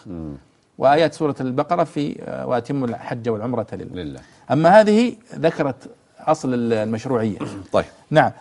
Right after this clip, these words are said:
Speaker 2: فالتذكير بيوم القيامة، لاحظ أهوال يوم القيامة والبعث من أول السورة إلى الآية رقم سبعة.
Speaker 1: الله أكبر.
Speaker 2: "ومن الناس من يجادل في الله بغير علم ويتبع كل شيطان مريد كتب عليه أن من ت-، أنه من تولاه فأنه يضله ويهديه إلى عذاب السعير".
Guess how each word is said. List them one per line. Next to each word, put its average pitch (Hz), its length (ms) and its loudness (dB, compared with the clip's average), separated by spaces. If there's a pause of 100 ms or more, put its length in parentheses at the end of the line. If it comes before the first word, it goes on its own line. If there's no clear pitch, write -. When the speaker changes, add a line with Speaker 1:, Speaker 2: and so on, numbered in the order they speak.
(100)
Speaker 2:
فالتذكير 196 720 4
بيوم 233 260 6
القيامة، 170 420 6
لاحظ 214 300 6 (100)
أهوال 196 300 8
يوم 196 180 6
القيامة 190 360 4
والبعث 180 360 6
من 170 120 -4
أول 202 260 6
السورة 208 360 6
إلى 175 140 2
الآية 180 220 4
رقم 170 200 0
سبعة. 110 340 -2 (240)
Speaker 1:
الله 73 200 -14
أكبر. - 500 -20 (600)
Speaker 2:
"ومن 131 400 2
الناس 127 340 0
من 127 100 0
يجادل 120 480 2
في 123 60 -6
الله 123 240 2
بغير 120 360 0
علم 127 160 0
ويتبع 120 500 -2
كل 117 280 -4
شيطان 117 500 -2
مريد 117 260 0 (280)
كتب 120 300 -4
عليه 117 420 2
أن 117 180 -4
من 117 160 -4
ت-، 117 80 -10
أنه 120 360 -4
من 113 180 -4
تولاه 117 460 -2
فأنه 113 480 -4
يضله 117 300 -2
ويهديه 110 500 -4
إلى 110 100 -4
عذاب 107 280 -4
السعير". 107 380 -6